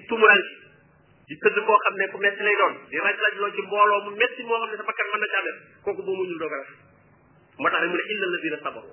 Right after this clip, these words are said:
Jaamu Yàlla yëpp muñ. Mu leen raw. Li muy wax ne, Dama leen def ay njiit, "wa ja'alnahum a'immatan lamma sabaru."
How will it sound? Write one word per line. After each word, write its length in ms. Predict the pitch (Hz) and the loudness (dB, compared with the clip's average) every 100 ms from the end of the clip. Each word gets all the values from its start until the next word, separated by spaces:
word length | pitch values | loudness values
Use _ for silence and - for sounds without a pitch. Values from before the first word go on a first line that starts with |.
| - | -6
Jaamu 200 | 170 180 | -4 -2
Yàlla 200 | 180 180 | -2 0
yëpp 200 | - - | -4 -4
muñ. 180 | 190 202 - - - - - - - - | -4 -4 -6 -20 -20 -20 -20 -20 -20 -6
Mu 140 | 131 | 2
leen 220 | 160 156 160 - - - | 4 4 2 -8 -14 0
raw. 180 | 147 - - - - - - - - - - _ - - - - - - - - - - _ - - - - - - - | 0 0 -6 -20 -20 -20 -20 -20 -20 -20 -20 _ -20 -20 -20 -20 -20 -20 -20 -20 -20 -20 _ -20 -20 -20 -20 -20 -20 -20
Li 220 | - 110 123 | -18 -10 0
muy 120 | 170 | 4
wax 140 | 175 | 4
ne, 80 | 165 | 4
Dama 160 | 165 175 | 2 4
leen 140 | 175 | 2
def 160 | 175 180 | 0 -4
ay 60 | 160 | -4
njiit, 160 | 151 151 | -2 0
"wa 80 | |
ja'alnahum 520 | 165 156 160 156 156 156 | 2 2 2 2 0 -2
a'immatan 540 | 160 170 160 156 165 175 - - | -6 -4 -2 0 0 -6 -12 -14
lamma 400 | 135 175 226 190 175 - | -2 0 2 0 0 -2
sabaru." 340 | 151 147 139 | -6 -6 -8